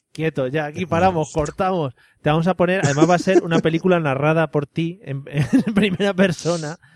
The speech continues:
Speaker 1: Va, espectacular, ya lo estoy produciendo. Eh, bueno, pues, pues eso, el, el, el instinto, el, o el pensamiento ese que tenías de, de, de ilusión,
Speaker 2: De,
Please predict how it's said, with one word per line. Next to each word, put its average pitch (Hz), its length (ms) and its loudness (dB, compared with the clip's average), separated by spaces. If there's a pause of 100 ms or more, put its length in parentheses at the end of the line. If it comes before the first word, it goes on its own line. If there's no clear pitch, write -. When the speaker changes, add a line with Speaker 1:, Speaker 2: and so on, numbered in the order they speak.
(420)
Speaker 1:
Va, 120 80 -6 (200)
espectacular, 127 680 -2
ya 127 140 -6
lo 135 80 -2
estoy 139 180 -2
produciendo. 117 640 -4 (640)
Eh, 120 440 -2
bueno, 151 240 -2
pues, - 480 -10
pues 113 200 -6
eso, 123 360 -6 (100)
el, 113 280 -6
el, 127 360 -4
el 127 220 -4
instinto, 147 480 0
el, 131 240 2
o 135 140 2
el 127 100 2
pensamiento 143 520 2
ese 135 120 -4
que 135 80 -2
tenías 123 420 -4
de, 110 380 -6
de, 113 340 -14 (240)
de 127 100 -2
ilusión, 123 400 0
Speaker 2:
De, 113 180 -2